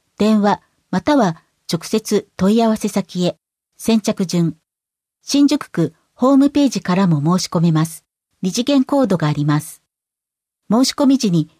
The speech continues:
マンションの築年数、階数、戸数と参加したいテーマを伺います。問い合わせ、住宅課居住支援係、本庁舎七階、電話五二七三三五六七。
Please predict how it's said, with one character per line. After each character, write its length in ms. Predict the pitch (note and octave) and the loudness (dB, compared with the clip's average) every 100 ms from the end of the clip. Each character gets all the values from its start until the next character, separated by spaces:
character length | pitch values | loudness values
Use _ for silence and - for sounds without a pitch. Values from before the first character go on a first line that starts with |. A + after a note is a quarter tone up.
| _ - | _ -2
マ 120 | A#3+ | 0
ン 80 | C#4+ | 2
シ 120 | B3+ | 2
ョ 60 | |
ン 60 | G3 | 0
の 100 | D3 | 0
築 260 | - - A#3+ | -4 -2 2
年 180 | C4+ | 2
数、 320 | A#3 - D3 - _ _ _ | 0 -2 -6 -8 _ _ _
階 180 | - A#3 | -2 -2
数、 400 | A#3 A#3+ G#3+ - _ _ _ - | 0 0 0 -2 _ _ _ -6
戸 100 | G3+ | -4
数 280 | - D4+ C#4 | 0 0 0
と 280 | - D3+ - _ _ _ | -2 -4 -6 _ _ _
参 260 | - A#3 B3+ | -6 0 0
加 140 | B3+ | 0
し 100 | B3+ | -2
た 140 | - A#3+ | 0 0
い 80 | A#3 | 0
テ 200 | C4+ C#4 | 0 2
ー 20 | |
マ 200 | G#3 D#3 | 2 2
を 40 | |
伺 320 | C3+ - E3+ | -2 -4 0
い 80 | E3+ | 0
ま 180 | D#3 D#3 | 2 0
す。 180 | D#3+ - _ _ _ _ _ _ | -4 -16 _ _ _ _ _ _
問 220 | - G3+ | -2 2
い 60 | A#3 | 2
合 60 | A3 | 0
わ 80 | G#3+ | -2
せ、 260 | G3 F3+ _ _ _ | -4 -4 _ _ _
住 200 | - A#3+ | -2 -2
宅 240 | B3 A#3+ - | 0 -4 -2
課 220 | G#3+ - _ | -4 -4 _
居 140 | - F#3 | -4 -2
住 200 | G3+ C4 | 0 0
支 200 | - C4 | 0 0
援 160 | B3 | 2
係、 420 | A#3 A3+ F#3 C3+ - _ _ - | 0 0 -4 -6 -12 _ _ -2
本 200 | B3 C4 | 0 2
庁 180 | D4 | 2
舎 140 | C4+ E3+ | 0 0
七 240 | D3+ D3+ | -2 -2
階、 300 | D#3+ E3 C#3+ _ _ _ _ - | -2 -4 -4 _ _ _ _ -2
電 220 | G3+ G3 | 0 2
話 220 | G3 - _ _ - | 0 -4 _ _ -2
五 220 | A3+ C#4 | 2 4
二 220 | C#4 B3+ | 4 4
七 240 | F3 F3+ | 2 0
三 260 | F#3+ G3 D#3+ | 0 0 0
三 320 | - A#3 C4 | 0 2 2
五 220 | C4 B3 | 4 2
六 240 | D3+ C#3+ E3 | 0 -2 -2
七。 260 | F3 D3 | -2 -2